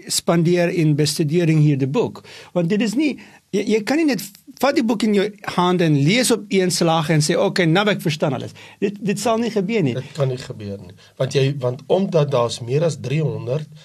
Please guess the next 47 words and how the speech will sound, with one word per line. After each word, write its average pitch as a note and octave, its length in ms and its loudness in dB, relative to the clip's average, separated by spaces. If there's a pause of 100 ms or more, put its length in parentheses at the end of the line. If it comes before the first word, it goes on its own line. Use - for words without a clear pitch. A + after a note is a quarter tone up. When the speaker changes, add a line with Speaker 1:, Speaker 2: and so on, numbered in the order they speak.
(220)
Speaker 2:
verwysings C#3 800 0
in C3+ 100 -4
die A#2 80 -8
boek A#2+ 200 -8
Openbaring A#2+ 720 -4 (380)
en A#2+ 280 -8
beelde C3+ 440 0
wat C3+ 200 0
ontleen A#2+ 460 -4
word A2+ 260 -14
uit A#2+ 100 -10
die B2 100 -10
Ou A2+ 140 -12
Testament A#2 580 -10
uit. E2 140 -12 (340)
So - 140 -4
jy B2 220 0
moet G3 200 0
'n D3 100 2
baie B2 300 -2
s-, - 180 0
goeie D#3 240 0
siening, D3+ 460 -2 (220)
nie C3+ 100 -2
net F#3+ 140 0
van - 120 0
Openbaring C#3 640 0
hê A2 140 -8
nie, G#2 140 -12 (260)
jy B2 100 -6
moet B2 180 -4
'n B2 40 0
goeie D#3+ 300 -2
siening C3 400 -2
van B2+ 120 -10
die A#2 100 -12
hele A#2 140 -6
Bybel C3+ 360 -6
hê. - 140 -12 (100)
Speaker 1:
Ja. - 220 -4 (460)
Speaker 2:
Nou, C#3 320 2
hier C3 180 0
is G#3+ 140 2
'n F3 60 0
baie C#3+ 140 2
interessante C3+ 600 -2
ding. G2+ 220 -10